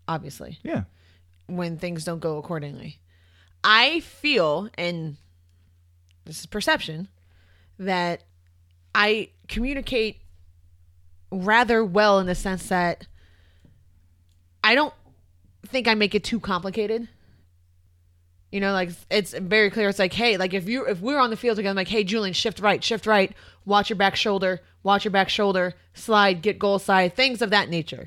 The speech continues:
Speaker 2: Right, right, right.
Speaker 1: Very Pacific,
Speaker 2: Right.
Speaker 1: if you will.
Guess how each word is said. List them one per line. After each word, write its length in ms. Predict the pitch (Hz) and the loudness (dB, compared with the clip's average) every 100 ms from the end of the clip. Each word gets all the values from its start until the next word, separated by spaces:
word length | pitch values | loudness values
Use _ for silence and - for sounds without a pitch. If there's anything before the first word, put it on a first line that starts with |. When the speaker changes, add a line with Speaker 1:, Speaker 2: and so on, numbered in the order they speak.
| - | -6
Speaker 2:
Right, 220 | 82 80 | -4 -4
right, 160 | 90 - | -6 -2
right. 80 | |
Speaker 1:
Very 380 | 220 247 247 226 _ _ - - | 4 6 6 2 _ _ -6 2
Pacific, 720 | - 254 - 233 - 151 - 87 | 4 4 2 -2 -2 -6 -8 -10
Speaker 2:
Right. 120 | 78 - - - - | -10 -14 -20 -20 -10
Speaker 1:
if 140 | 185 190 | -8 -2
you 120 | 180 | -2
will. 220 | 147 147 | -2 -6